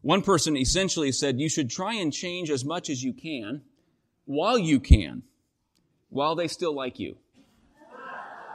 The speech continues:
Another person basically said the opposite.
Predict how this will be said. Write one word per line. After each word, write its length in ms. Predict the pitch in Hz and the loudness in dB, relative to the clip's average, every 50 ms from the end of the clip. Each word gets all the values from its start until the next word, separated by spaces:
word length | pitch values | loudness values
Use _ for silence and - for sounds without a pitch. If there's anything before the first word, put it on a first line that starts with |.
| - - - - - - - - - - - - - - _ _ _ _ _ _ _ _ _ _ _ _ _ _ _ | -16 -16 -16 -18 -18 -20 -20 -20 -20 -20 -20 -20 -20 -20 _ _ _ _ _ _ _ _ _ _ _ _ _ _ _
Another 300 | - 143 175 226 247 180 | 0 4 6 6 6 6
person 340 | - 180 190 165 - 170 143 | 6 4 2 2 2 0 -2
basically 380 | 156 196 208 190 - 180 165 | 0 0 0 0 0 -2 -2
said 240 | 147 - 175 170 143 | 0 2 2 2 2
the 120 | 151 151 147 | 2 0 2
opposite. 520 | 160 160 156 147 127 - - 107 - - | 2 0 0 -2 -6 -8 -8 -8 -10 -10